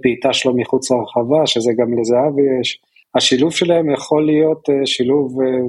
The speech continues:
מאוד, אה, חזק, ובכל זאת משחק גדול, מאוד יכול להיות שזהבי, אה, יגיע טיפה יותר חד ממה שהוא היה לאחרונה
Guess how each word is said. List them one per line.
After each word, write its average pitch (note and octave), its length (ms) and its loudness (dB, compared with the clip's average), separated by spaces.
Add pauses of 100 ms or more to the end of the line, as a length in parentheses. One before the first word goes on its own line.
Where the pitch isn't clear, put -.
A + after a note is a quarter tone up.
מאוד, B2+ 440 0
אה, B2 360 0 (100)
חזק, C#3 480 0 (360)
ובכל B2+ 880 0
זאת E3 240 -2
משחק D#3+ 300 0
גדול, E3+ 440 2
מאוד C#3+ 260 0
יכול D3 220 0
להיות D3 240 0
שזהבי, C3+ 1080 2 (680)
אה, C3 360 2
יגיע B2+ 260 2 (240)
טיפה C3 300 0
יותר B2+ 320 -2
חד B2+ 240 -2 (120)
ממה B2 200 -2
שהוא B2 220 0
היה B2 180 2
לאחרונה B2 680 0